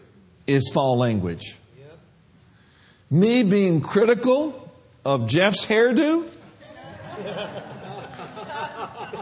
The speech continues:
or Chris's shoes. Let's see who else here. <laughs> Me being critical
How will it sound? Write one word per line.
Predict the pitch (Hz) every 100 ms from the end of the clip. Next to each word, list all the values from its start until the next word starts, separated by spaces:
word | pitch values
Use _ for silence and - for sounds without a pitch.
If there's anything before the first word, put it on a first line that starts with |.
| 440 -
or | - 151
Chris's | - 220 240 262 226
shoes. | - 285 320 427 427 - 415 466 415 403 - - - 440 - - 427 190 - - - 202 175 - 185 - - _ 262 - - - - - _ _ _ _ _ _ - - _ - - _ 143
Let's | 117
see | 139 123
who | 120 110
else | 98 90
here. | - 92 98 - - - 330 370 - - - 180 170 - 180 - 170 160 - - - - -
<laughs> | 214 - 180 - - - - - 831 - - - - - - -
Me | 165 277 320
being | 330 330 294
critical | 285 302 330 359 370 381 -